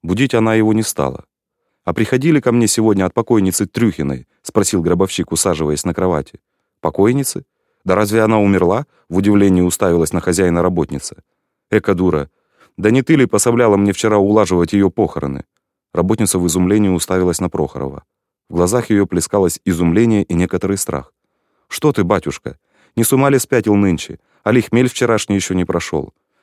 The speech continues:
Какие вчера были похороны? Ты же целый день пропевал у немца.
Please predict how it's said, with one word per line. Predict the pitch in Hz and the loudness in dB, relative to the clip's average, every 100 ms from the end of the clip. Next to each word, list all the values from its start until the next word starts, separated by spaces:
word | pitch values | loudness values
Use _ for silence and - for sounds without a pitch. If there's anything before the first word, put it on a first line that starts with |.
| _ | _
Какие | 110 170 131 | -2 0 0
вчера | - 117 | 0 0
были | 98 104 | 0 0
похороны? | 110 120 87 73 73 - _ _ _ | 0 0 -2 -4 -8 -10 _ _ _
Ты | 117 | 0
же | 127 | 2
целый | - 135 127 | 2 2 4
день | 131 92 | 2 2
пропевал | 107 127 123 95 | 0 2 2 4
у | |
немца. | 104 113 71 - - | 2 2 -2 -6 -14